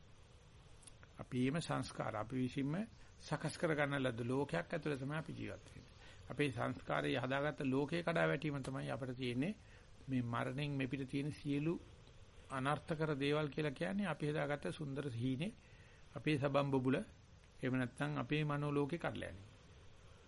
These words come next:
ඉතින් මේක මනෝ ලෝකයක් බව දැනගෙන ඉන්නවනම් ඒක තේරෙන ඉතින් කොහොම හරි මේ කැඩෙන්න ඕන. කොතනකදී හරි. නමුත් අපේ තියෙන අපේ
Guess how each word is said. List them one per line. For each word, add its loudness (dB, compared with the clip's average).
ඉතින් 2
මේක 4
මනෝ 4
ලෝකයක් 2
බව 2
දැනගෙන 2
ඉන්නවනම් 4
ඒක 0
තේරෙන 2
ඉතින් -2
කොහොම 2
හරි 4
මේ 4
කැඩෙන්න 2
ඕන. 4
කොතනකදී 2
හරි. -8
නමුත් 0
අපේ 2
තියෙන 0
අපේ 0